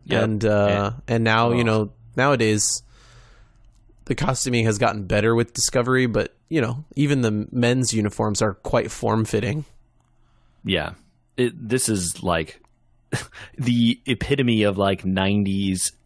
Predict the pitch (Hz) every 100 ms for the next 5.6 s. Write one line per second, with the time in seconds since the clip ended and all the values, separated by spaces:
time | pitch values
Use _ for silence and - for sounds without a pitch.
0 | _ 110 110 107 104 - - 120 117 107
1 | 95 - - 104 104 - - - - 107
2 | 107 101 107 101 - 98 - 110 - -
3 | - - 113 151 - - - - - -
4 | - - - - 98 95 - - 135 131
5 | 117 104 110 107 104 131